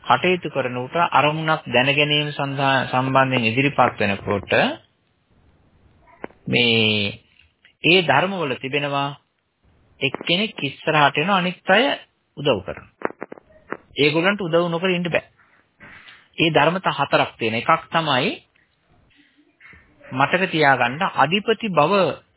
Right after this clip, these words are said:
අධිපතිත්වයේ දරාගෙන, ප්‍රධානත්වයේ දරාගෙන වැඩ කරන එක ධර්මයක් තිබෙනවා. ඒකට කියනවා ඡන්දය කියලා. ඡන්දය කියලා කියන්නේ චෛතසික ධර්මයක්.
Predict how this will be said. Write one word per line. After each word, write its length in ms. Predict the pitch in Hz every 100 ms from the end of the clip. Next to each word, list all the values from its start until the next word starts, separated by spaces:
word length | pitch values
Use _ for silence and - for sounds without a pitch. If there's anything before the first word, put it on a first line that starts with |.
| _ _ _ _ _ _ -
අධිපතිත්වයේ 960 | 131 185 202 190 202 190 - 190 170
දරාගෙන, 520 | 135 143 151 156 196 214
ප්‍රධානත්වයේ 1000 | - 127 127 175 180 180 - - 175 170 127 110
දරාගෙන 580 | 107 120 143 147 175 202 151
වැඩ 240 | 120 135
කරන 300 | 143 156 165 220 - - _ - _ _ _ _
එක 140 | - 156
ධර්මයක් 520 | 185 151 165 165 143 -
තිබෙනවා. 320 | 117 110 113
ඒකට 200 | 135 135
කියනවා 320 | - 175 214 185 _ _ _
ඡන්දය 460 | - 160 185 160 101 80
කියලා. 360 | - 78 - - - - - - _ _ _ _ _
ඡන්දය 440 | 151 147 175 190 185
කියලා 320 | 180 170 170
කියන්නේ 320 | 190 202 170
චෛතසික 420 | 151 151 139 107
ධර්මයක්. 400 | 92 87 90 -